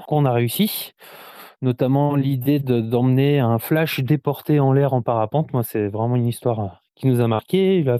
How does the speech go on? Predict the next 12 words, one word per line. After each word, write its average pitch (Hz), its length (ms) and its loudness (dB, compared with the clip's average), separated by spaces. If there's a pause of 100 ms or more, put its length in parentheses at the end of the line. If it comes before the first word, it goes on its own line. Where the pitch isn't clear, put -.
(200)
sûrement 156 460 0
une 151 140 4
des 135 80 0
photos 139 260 0
les 135 80 -2
plus 170 140 -2
compliquées 151 420 -2
qu'on 135 160 -2
ait 131 40 2
eu 123 180 2
à 117 40 -2
faire. 160 280 -4